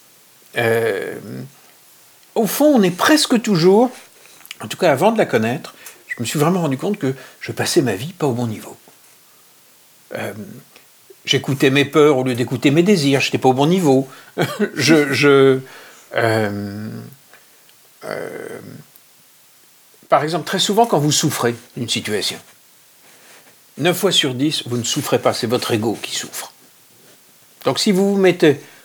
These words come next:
au niveau de votre ego et que vous le regardez en face, vous avez déjà une grande partie de vos souffrances qui disparaissent.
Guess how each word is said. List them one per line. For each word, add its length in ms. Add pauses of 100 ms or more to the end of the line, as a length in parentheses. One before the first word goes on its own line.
(220)
au 100
niveau 360
de 60
votre 220
ego 280
et 20
que 80
vous 120
le 40
regardez 380
en 100
face, 420 (680)
vous 120
avez 100
déjà 260
une 160
grande 400
partie 280
de 80
vos 100
souffrances 440
qui 120
disparaissent. 560